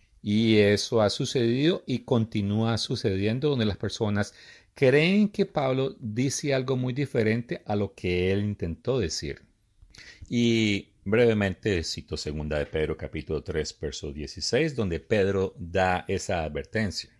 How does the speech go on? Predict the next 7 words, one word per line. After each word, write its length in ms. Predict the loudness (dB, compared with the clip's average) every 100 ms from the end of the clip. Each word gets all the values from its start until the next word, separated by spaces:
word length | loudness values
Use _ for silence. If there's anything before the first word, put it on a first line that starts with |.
| -20 _ _ _ _
Y 580 | -18 -10 -8 -6 -8 -10 _ _ _ -4
les 200 | -2 0
recuerdo 640 | -2 0 0 0 -4 -12
que 160 | -10
mucha 560 | -4 0 2 0 0 -2
creencia 580 | -2 -2 -2 -2 -4 -4
popular 680 | -6 -6 -4 -4 -4 -8